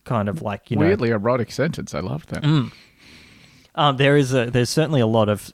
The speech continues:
Speaker 1: um, uh, vaginal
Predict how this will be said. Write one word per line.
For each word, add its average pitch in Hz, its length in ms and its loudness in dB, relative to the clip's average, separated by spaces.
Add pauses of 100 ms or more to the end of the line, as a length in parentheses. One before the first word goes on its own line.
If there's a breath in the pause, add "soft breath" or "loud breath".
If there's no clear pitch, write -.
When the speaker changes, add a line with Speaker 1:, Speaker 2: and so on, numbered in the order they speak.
Speaker 1:
um, 101 500 0 (880 soft breath)
uh, 58 340 -6
vaginal 101 760 -2